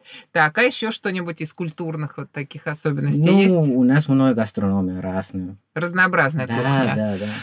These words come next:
Speaker 1: Какие блюда ты бы выделил как ну, самые основные, что ли, вот лицо вашей кухни. Есть блюда
Speaker 2: М,
Speaker 1: какие-то?
Speaker 2: ну да, есть.
Speaker 1: Назови.
Speaker 2: Это бандеха пайса.
Speaker 1: Так, это из чего
Speaker 2: Это
Speaker 1: делается?
Speaker 2: есть там фасоль, рис,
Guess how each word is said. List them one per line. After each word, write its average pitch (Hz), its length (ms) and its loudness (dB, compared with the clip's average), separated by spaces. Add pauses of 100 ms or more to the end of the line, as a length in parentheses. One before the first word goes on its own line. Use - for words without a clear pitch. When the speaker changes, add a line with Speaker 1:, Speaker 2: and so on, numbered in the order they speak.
(140)
Speaker 1:
Какие 240 380 0
блюда 233 800 2 (100)
ты 202 120 -4
бы 190 220 -2
выделил 170 600 -4
как - 400 -8 (120)
ну, 175 240 -2
самые 165 400 0
основные, 160 560 -2
что 151 300 -4
ли, 139 120 -2
вот 131 240 -8 (100)
лицо 143 640 -2
вашей 120 360 -6
кухни. - 460 -12 (120)
Есть 190 240 -4
блюда 131 280 -4
Speaker 2:
М, 110 60 -10
Speaker 1:
какие-то? - 560 -12
Speaker 2:
ну 107 460 -2
да, 95 160 -8
есть. 90 440 -14
Speaker 1:
Назови. 143 480 -2 (220)
Speaker 2:
Это 107 420 -2
бандеха 104 420 0
пайса. 160 520 -4 (160)
Speaker 1:
Так, 123 400 -6
это 165 220 -8
из 151 80 -6
чего 139 280 -6
Speaker 2:
Это 113 100 0
Speaker 1:
делается? 113 520 2
Speaker 2:
есть 123 360 0
там 110 360 0
фасоль, 104 580 -2
рис, 113 560 0